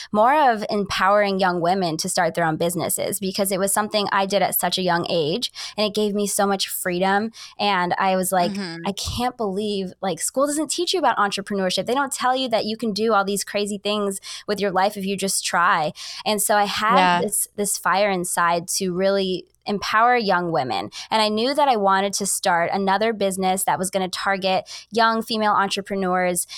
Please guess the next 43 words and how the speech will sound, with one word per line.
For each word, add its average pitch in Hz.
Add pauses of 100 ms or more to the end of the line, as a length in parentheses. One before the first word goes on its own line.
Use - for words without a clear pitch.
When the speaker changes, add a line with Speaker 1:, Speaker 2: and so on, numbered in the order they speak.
(160)
Speaker 1:
And 190
I 185
really 226
wasn't 262
sure 196
what 185
was 202
gonna 190
take 180
me 254
there, 311
but 226
I 196
had 208
my 247
mind 190
set 185
on 202
that 180
is, 190
that's 196
the 311
next 208
market 190
that 185
I 170
really 165
want 160
to -
serve. 104 (440)
And 202
with 220
just 269
being 240
really 262
intentional 214
about 190
having 202
those 190
thoughts 175
in 202
my 180
mind 180